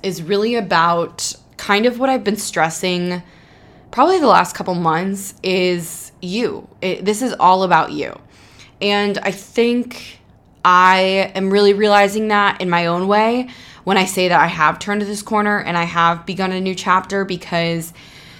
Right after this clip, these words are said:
s-, a lot of things in my <laughs> life have changed in the last couple months. I'm in a relationship now. I have a really incredible friend group that feels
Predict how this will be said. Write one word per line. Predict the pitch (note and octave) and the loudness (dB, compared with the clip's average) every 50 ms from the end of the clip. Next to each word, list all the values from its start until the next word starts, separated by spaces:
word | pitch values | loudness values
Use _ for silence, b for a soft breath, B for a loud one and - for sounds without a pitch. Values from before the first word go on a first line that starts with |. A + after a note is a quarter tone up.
| B B B B B B B B B B B B B B B _ _ _ _ _ _ _ _ _ _ | B B B B B B B B B B B B B B B _ _ _ _ _ _ _ _ _ _
s-, | - - - - - - - - | -6 -4 -2 -2 -2 -4 0 2
a | A#3 | 2
lot | A3+ A3 A3 A3+ A#3+ C4 C4+ | 4 6 6 6 6 6 4
of | C#4+ C#4 - | 2 0 0
things | - - A3+ G#3 G3+ G#3 G3 F#3 | -2 -2 0 2 2 2 0 0
in | F#3+ F#3+ | 0 -2
my | F#3 F#3 E3 | -2 -4 -4
<laughs> | - | -2
life | G3+ F3+ F3+ F3+ F3 F#3 F3+ - | 0 2 2 2 0 -2 -4 -4
have | - F#3+ F3 - - | -6 -6 -6 -4 -6
changed | - - - - F3+ F3 E3+ E3 F3 F#3+ G#3+ A#3 B3+ B3+ B3+ - - - - - - | -6 -6 -6 -6 -6 -6 -4 -2 -2 0 0 2 2 0 0 -2 -6 -10 -12 -6 -4
in | G3 F#3+ F3+ | -2 0 0
the | F3+ | 0
last | F3 E3+ D#3 D#3 E3 - | 2 2 2 2 0 -2
couple | - E3+ - D#3 | -4 -4 -4 -4
months. | D3 D3+ B2 F2 D2 G2 - - - - - | -4 -4 -4 -4 -6 -8 -12 -14 -16 -10 -8
I'm | - E3+ E3+ D#3+ D#3+ E3 D#3+ D#3+ - | -6 -4 -2 -2 -2 -4 -4 -6 -8
in | - D#3+ | -8 -8
a | D#3+ | -8
relationship | D#3+ E3 F3 G#3 B3 B3 A#3+ A#3+ A#3+ A3+ A#3+ A3 G#3+ - | -6 -2 0 2 2 2 2 0 0 0 0 -2 -2 0
now. | A3+ G#3 G#3 G3+ G3+ G3+ G3+ G3 F#3+ E3 - | 0 2 2 4 4 4 4 4 2 2 0
I | - D#3+ D#3+ D#3+ D#3+ E3+ E3+ E3+ E3 E3 E3 D#3+ - - | 0 0 0 2 0 -2 -2 -2 -2 -4 -4 -6 -6 -8
have | E3 - - E3 D#3+ E3 D#3+ E3 E3+ - - | -10 -6 0 2 2 4 2 2 -2 -6 -8
a | E3+ | -8
really | E3 D3 E3+ F3+ F3 F3 | -8 -4 -4 -4 -2 -2
incredible | E3+ E3+ E3 - - D#3+ E3+ E3 D#3+ D#3+ | -4 -4 -4 -4 -4 -4 -4 -4 -6 -12
friend | - - - G#3 G#3+ G#3 G#3 | -10 -2 0 2 2 2 0
group | G3+ G3+ G3 G3 G3 | 0 0 -2 0 0
that | F#3 D#3+ D#3 - | -4 -4 -4 -6
feels | - G3 F#3 F#3 F3+ E3+ F3+ E3+ E3 E3+ | -4 -2 0 0 0 0 -2 -6 -8 -12